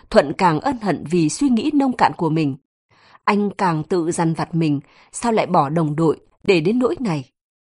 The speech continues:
Bây giờ, cái tự do tối thiểu anh cũng không còn. Thuận muốn chết để quên đi tất cả những lỗi lầm của mình, nhưng đâu được nữa. Tất cả giờ đã quá muộn. Chân tay anh bị trói,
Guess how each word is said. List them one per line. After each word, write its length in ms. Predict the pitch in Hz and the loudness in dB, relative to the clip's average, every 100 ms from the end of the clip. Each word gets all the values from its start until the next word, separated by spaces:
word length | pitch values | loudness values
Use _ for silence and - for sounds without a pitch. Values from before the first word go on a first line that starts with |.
| _ _ | _ _
Bây 180 | 196 196 | -2 -2
giờ, 320 | 175 170 143 156 - - | -2 -4 -4 -8 -18 -4
cái 100 | 262 | -2
tự 240 | 269 185 - | 2 2 0
do 300 | - 208 196 | -2 2 2
tối 220 | 208 247 - | 4 0 2
thiểu 320 | 226 160 - | 2 2 0
anh 120 | 254 | -8
cũng 160 | 247 294 | -4 -6
không 240 | 302 285 | -4 -4
còn. 280 | - 175 135 - _ _ _ _ _ _ _ _ | 0 -2 -2 -10 _ _ _ _ _ _ _ _
Thuận 240 | - 175 165 | -2 0 2
muốn 160 | 190 | 2
chết 320 | 262 - 269 339 _ _ _ | 2 -4 -6 -6 _ _ _
để 140 | 202 175 | 0 2
quên 280 | 277 294 | 2 2
đi 100 | 285 | 2
tất 260 | 294 349 - | 0 -4 -2
cả 200 | 190 147 | 0 0
những 320 | 147 160 302 | 0 0 0
lỗi 160 | 269 294 | 0 2
lầm 180 | 247 165 | 0 0
của 180 | - | -2
mình, 280 | 147 156 139 165 _ _ _ - | -2 0 -2 -6 _ _ _ -2
nhưng 360 | 220 220 196 | 2 4 2
đâu 180 | 196 190 | 2 0
được 260 | 165 - - | 0 -2 -4
nữa. 280 | 185 277 339 _ _ _ _ _ - | -6 -6 -8 _ _ _ _ _ -10
Tất 100 | 320 - | -8 -2
cả 220 | 160 - | -2 -2
giờ 240 | 143 165 143 | -2 -2 -2
đã 140 | - | -4
quá 260 | - 180 277 | -4 -6 -2
muộn. 260 | 262 160 - _ _ _ _ _ _ _ | 2 2 0 _ _ _ _ _ _ _
Chân 260 | - 202 185 | -2 0 0
tay 160 | 185 | -2
anh 220 | 139 185 170 | -2 -2 -2
bị 140 | - | -4
trói, 380 | - 185 202 349 | -6 -6 -4 -6